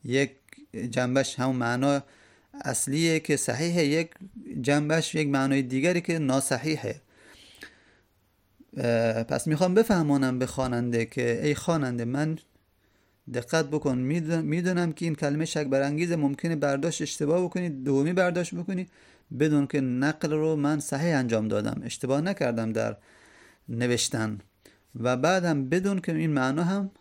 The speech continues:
صحیحه، هیچ مشکلی نیست این کلمه در اینجا.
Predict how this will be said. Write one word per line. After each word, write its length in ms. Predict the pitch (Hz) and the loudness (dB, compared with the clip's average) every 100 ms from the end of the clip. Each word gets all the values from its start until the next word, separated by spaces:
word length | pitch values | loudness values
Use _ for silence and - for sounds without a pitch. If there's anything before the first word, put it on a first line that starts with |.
| _ _ _ _ _ | _ _ _ _ _
صحیحه، 840 | - 131 120 123 113 107 104 101 98 _ _ _ _ _ _ _ _ _ _ _ _ | -10 -6 -2 -2 -2 -2 0 -2 -6 _ _ _ _ _ _ _ _ _ _ _ _
هیچ 180 | 127 120 | -10 -4
مشکلی 420 | 123 - 147 147 | -4 -4 -2 0
نیست 240 | 170 - | 0 -2
این 120 | 147 | -6
کلمه 360 | 117 123 120 117 | -2 0 0 0
در 160 | 107 107 | 0 -2
اینجا. 540 | 110 107 101 101 - | -2 -4 -4 -4 -6